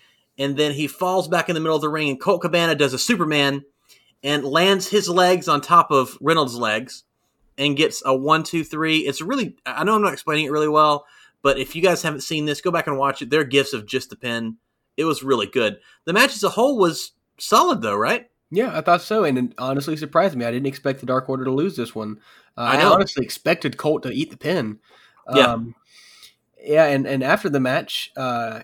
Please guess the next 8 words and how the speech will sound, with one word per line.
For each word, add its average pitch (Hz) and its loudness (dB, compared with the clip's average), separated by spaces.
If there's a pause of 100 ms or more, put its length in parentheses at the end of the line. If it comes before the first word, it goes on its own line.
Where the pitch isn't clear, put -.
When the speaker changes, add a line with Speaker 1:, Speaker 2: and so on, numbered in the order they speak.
(120)
Speaker 2:
you 139 -4
know, 123 -4
Evil 143 -4
Un-, 151 -2
Uno's 139 0
furious, 139 -2 (520)
and, 123 -2
uh, 117 -4